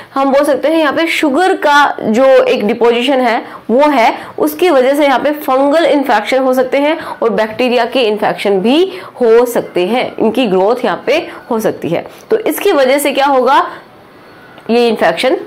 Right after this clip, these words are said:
हो जाता है mainly diabetes के जो patient होते हैं उनमें, right। एसटीडी, अब देखिए एसटीडी का simple सा meaning मैं आपको बताती हूँ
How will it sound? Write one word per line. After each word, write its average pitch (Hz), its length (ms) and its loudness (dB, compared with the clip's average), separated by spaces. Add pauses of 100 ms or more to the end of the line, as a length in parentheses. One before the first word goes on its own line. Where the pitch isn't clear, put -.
(120)
हो 254 100 2
जाता 170 280 2
है 220 320 0
mainly 220 460 2
diabetes 202 460 0
के 320 80 0
जो 269 100 2
patient 196 420 -4
होते 180 260 -2
हैं 202 320 0 (260)
उनमें, 180 340 0 (320)
right। 311 320 0 (400)
एसटीडी, 233 480 -2 (220)
अब 226 120 -4
देखिए 294 320 0
एसटीडी 262 300 0
का 277 100 0
simple 254 300 0
सा 294 100 2
meaning 262 280 2
मैं 247 60 2
आपको 247 200 -2
बताती 233 320 -2
हूँ 330 180 2